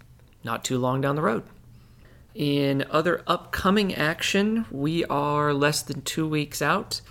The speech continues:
from the U S Marathon Championships at California International Marathon.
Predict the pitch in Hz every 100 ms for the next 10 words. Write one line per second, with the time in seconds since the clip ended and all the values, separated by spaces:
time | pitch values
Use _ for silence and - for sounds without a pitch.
0 | - - - 135 135 139 120 139 156 156
1 | 156 127 123 131 156 151 156 147 139 -
2 | 147 151 156 151 143 151 147 - - 127
3 | 135 - - - - - - - - 135
4 | 143 147 - 147 147 143 - 151 147 -
5 | 135 127 135 139 139 135 123 127 143 147
6 | 151 147 143 143